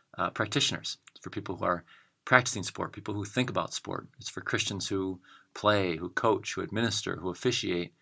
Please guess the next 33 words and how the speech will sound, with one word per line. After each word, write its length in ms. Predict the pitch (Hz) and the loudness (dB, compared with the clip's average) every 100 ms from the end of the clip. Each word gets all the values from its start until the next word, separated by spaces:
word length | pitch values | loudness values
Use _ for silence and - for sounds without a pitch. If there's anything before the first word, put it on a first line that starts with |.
| _ _ _ | _ _ _
who 140 | 110 | -2
in 80 | 104 | 2
some 200 | 101 131 | 8 8
form 240 | 131 117 107 | 10 8 10
or 40 | |
another 300 | 107 104 95 - - - | 8 8 4 -4 -20 -2
are 120 | 95 | -2
connected 440 | - 104 104 104 | 0 2 2 2
with 120 | 92 - | 0 -2
sport. 360 | - 92 87 - _ _ _ _ | 0 -2 -2 -8 _ _ _ _
And 100 | - | -6
so 120 | - | -2
what 140 | 95 98 | 0 0
we're 100 | 95 | 2
doing 240 | 113 110 | 2 4
here 360 | 101 107 101 101 - _ - | 4 6 4 0 -14 _ 2
is 80 | |
just 160 | - 127 | 6 10
having 140 | 117 | 10
a 40 | 107 | 10
conversation 680 | 110 101 - 101 110 95 - - - | 6 6 4 4 2 -2 -6 -18 -2
to 80 | 104 | 2
get 100 | 92 | 2
excited 380 | - 98 90 | 2 2 2
about 280 | 85 85 85 - _ _ _ | 2 2 2 -4 _ _ _
what's 160 | 87 - | -10 -6
going 240 | 87 87 | -2 0
on 160 | 85 85 | 2 0
in 80 | |
October 480 | 82 - 107 92 92 | -4 -2 0 2 0
of 140 | 92 - | -2 -4
twenty 240 | - 90 | -2 -2
nineteen. 440 | 85 82 - 80 | -2 -4 -6 -10